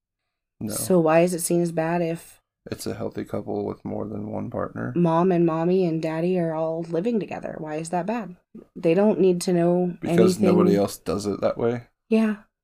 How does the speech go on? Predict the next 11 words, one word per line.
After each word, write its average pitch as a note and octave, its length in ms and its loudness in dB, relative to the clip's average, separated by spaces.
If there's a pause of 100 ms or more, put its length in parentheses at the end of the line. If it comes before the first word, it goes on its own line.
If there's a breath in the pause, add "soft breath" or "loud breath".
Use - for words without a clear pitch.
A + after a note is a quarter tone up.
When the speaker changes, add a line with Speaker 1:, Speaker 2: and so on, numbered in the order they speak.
(120)
Speaker 1:
That's - 240 0
the G2+ 80 -2
only G2+ 200 0
reason G2+ 340 -4
why, G2 280 -4 (160)
to - 100 -14
be - 80 -2
Speaker 2:
I A3+ 40 4
know. A#3 80 4
Speaker 1:
honest. A3 340 -6 (400)
Speaker 2:
It's, - 320 2